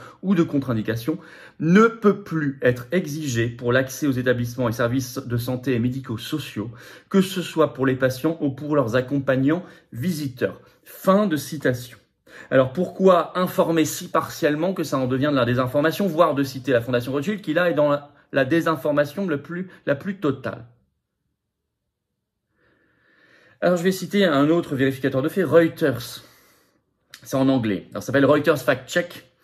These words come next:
qui a fait un tweet le dix-huit août. Je vous l'ai traduit parce que tout ça est en anglais. Je cite, « Une étude portant sur trois cent un,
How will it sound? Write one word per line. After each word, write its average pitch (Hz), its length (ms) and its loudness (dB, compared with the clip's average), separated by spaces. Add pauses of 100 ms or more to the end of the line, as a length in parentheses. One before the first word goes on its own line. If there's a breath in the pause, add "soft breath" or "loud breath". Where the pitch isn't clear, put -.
(460 soft breath)
qui 135 60 -2
a 127 40 0
fait 131 100 0
un 135 100 2
tweet 190 280 -2
le 131 80 0
dix-huit 127 460 -4
août. 175 300 -10 (360)
Je 113 120 -4
vous 139 80 4
l'ai 151 120 6
traduit 151 300 2
parce 156 100 -4
que 135 160 -4
tout 131 120 -8
ça 156 120 2
est 120 120 0
en 104 120 0
anglais. 190 440 0 (580 soft breath)
Je 139 160 0
cite, « - 420 -6
Une 175 140 4
étude 170 420 0
portant 147 460 2
sur - 300 -8
trois 180 260 2
cent 165 340 -4
un, 143 320 2